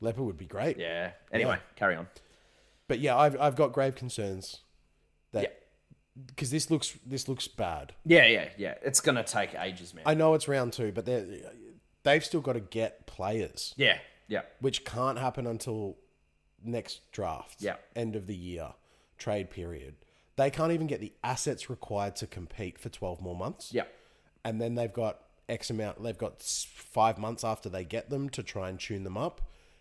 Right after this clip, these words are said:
Speaker 1: And I don't think they're dishing up anything better next year.
Speaker 2: Yeah.
Speaker 1: Because why would you go to Hawthorn? They're gonna finish with four wins or something this year.
Speaker 2: Yeah, yeah.
Speaker 1: Well, it'll be less than,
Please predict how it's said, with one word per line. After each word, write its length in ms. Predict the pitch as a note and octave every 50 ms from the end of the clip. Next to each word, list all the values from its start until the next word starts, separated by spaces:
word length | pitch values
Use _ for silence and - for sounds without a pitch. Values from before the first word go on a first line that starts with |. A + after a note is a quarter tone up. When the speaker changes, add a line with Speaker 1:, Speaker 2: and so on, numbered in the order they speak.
| _ _ _ _
Speaker 1:
And 120 | B2 A#2 A2
I 60 | A2
don't 200 | A2+ A#2 C3 - C3
think 140 | C3+ A2+
they're 100 | A#2+ A#2
dishing 320 | G#2 G#2 A#2+ - C3 A#2 G#2+
up 160 | G#2 G2 -
anything 420 | A2 G#2+ G#2 - G#2 F#2 F#2 F#2
better 300 | E2+ - A2+ A2 A#2 B2+
next 380 | A#2+ G#2 G#2+ A2+ - - - -
year. 240 | C#3 D#3 E3+ G3 G3+ - - -
Speaker 2:
Yeah. 120 | G#2 A2
Speaker 1:
Because 260 | C#3 B2+ - D#3 B2+ B2
why 160 | C3 D3 C#3+
would 140 | C#3+ C#3 B2+
you 60 | A2
go 160 | - G#2+ G2+
to 80 | G2+ F2+
Hawthorn? 400 | F2+ F#2+ F#2 - G2+ D2 B1 - _ _ _ _ _ _ _ -
They're 120 | C3+ D3+
gonna 140 | D3+ F3+ E3+
finish 260 | - D#3 C#3 B2+ -
with 100 | - -
four 220 | - - A2+ F#2 E2
wins 180 | F#2+ F#2+ F#2 G2
or 60 | G2
something 280 | - G#2 D#2 D#2 D#2+ D#2
this 160 | D#2 - -
year. 140 | C#2+ - - - -
Speaker 2:
Yeah, 180 | A2 F#2 - - - - _
yeah. 120 | - -
Speaker 1:
Well, 160 | A#2+ G#2 G#2
it'll 120 | A#2 B2+ C3
be 120 | C3+ C#3
less 200 | C3 C3+ B2 -
than, 280 | - G#2+ F#2 F2+ D#2+